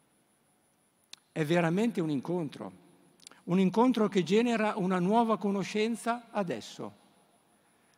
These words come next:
Passa da qui, credo, la ricerca del bene,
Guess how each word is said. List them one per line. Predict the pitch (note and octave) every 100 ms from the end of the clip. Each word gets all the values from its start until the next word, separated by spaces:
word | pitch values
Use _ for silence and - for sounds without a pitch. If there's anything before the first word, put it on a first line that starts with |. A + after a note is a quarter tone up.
| _ _ _ _
Passa | G3+ A3+ - G#3
da | F3
qui, | E3+ A#3+ G3+
credo, | - D#3 D3 B2+ C3 E3
la | F3
ricerca | F3 E3+ F#3+ G3 F#3+ F3
del | E3 C#3+
bene, | C#3 A#2 G#2+ G#2